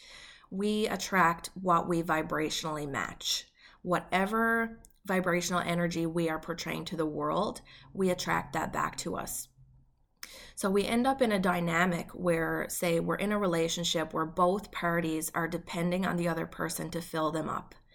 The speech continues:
energetically and to make them feel good, like a Band-Aid feel good, not really deep down fulfilling feel good. It's just a Band-Aid. So both parties end up in a space where they're pulling from each other's energy field,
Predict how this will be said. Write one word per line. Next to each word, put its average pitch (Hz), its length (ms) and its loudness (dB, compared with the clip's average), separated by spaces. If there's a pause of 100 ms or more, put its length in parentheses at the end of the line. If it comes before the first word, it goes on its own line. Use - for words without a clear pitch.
(500)
energetically 170 880 0
and 170 140 0
to 175 100 0
make 170 240 0
them 170 140 0
feel 156 260 -2
good, 143 240 -4
like 156 140 -4
a 175 60 2
Band-Aid 190 680 4
feel 143 280 -2
good, 135 260 -2
not 214 300 0
really 208 540 2
deep 190 360 -2
down 165 360 2
fulfilling 175 840 0
feel 139 240 -2
good. 135 320 -4 (520)
It's 185 100 -6
just 196 160 -2
a 233 40 4
Band-Aid. 196 520 0 (840)
So 175 400 4
both 208 460 2
parties 175 680 2
end 190 220 2
up 202 180 2
in 175 100 2
a 165 80 -2
space - 640 -4
where 160 600 0 (320)
they're 160 260 -2
pulling 175 720 0
from 175 200 2
each 170 200 0
other's 170 280 4
energy 156 440 -2
field, - 400 -6